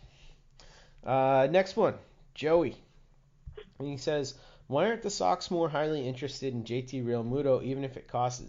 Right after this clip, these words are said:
Xander or J B J? Pursuing Machado or Harper, Harper would be a nice insurance against Mookie leaving, and it's a G F I N move in twenty nineteen.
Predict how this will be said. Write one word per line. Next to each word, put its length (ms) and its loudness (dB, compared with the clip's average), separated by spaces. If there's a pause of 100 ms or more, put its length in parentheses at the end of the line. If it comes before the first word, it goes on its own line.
(140)
Xander 420 -4
or 120 -6
J 220 -8
B 120 -8
J? 380 -6 (420)
Pursuing 380 -2
Machado 380 2
or 140 2
Harper, 520 0
Harper 340 -4
would 220 -6
be 100 -6
a 40 -6
nice 300 -6
insurance 520 -10
against 340 -12
Mookie 320 -8
leaving, 480 -8 (580)
and 380 -4
it's 320 -8
a 480 -2 (640)
G 280 -4
F 220 -6
I 200 -4
N 280 -4
move 340 -6
in 180 -12
twenty 280 -6
nineteen. 580 -6